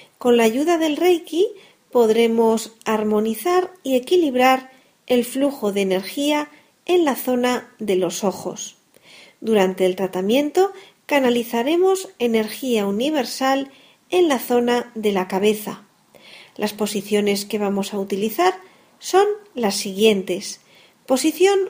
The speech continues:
uno. Manos sobre la cuenca de los ojos. Chakra Ajna.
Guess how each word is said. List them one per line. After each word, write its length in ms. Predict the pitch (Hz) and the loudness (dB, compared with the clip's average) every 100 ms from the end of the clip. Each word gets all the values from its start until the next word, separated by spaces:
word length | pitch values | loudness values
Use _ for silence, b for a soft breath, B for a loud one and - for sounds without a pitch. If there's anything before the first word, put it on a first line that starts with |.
| - - | -4 0
uno. 380 | 220 170 127 - _ b b b b | 2 0 -4 -10 _ b b b b
Manos 600 | - 226 247 302 392 - - | -4 2 2 4 0 0 -12
sobre 320 | - 269 240 | -4 -2 2
la 160 | 214 202 | 0 2
cuenca 400 | 233 240 233 220 | 2 2 2 0
de 120 | 208 | 0
los 200 | 202 254 | -2 0
ojos. 480 | 339 - 214 - - b b b b b b b _ | 0 -2 -12 -12 -16 b b b b b b b _
Chakra 460 | - 247 247 294 320 - | 0 0 2 -6 -6 -6
Ajna. 420 | 254 262 196 160 | -4 -4 -6 -10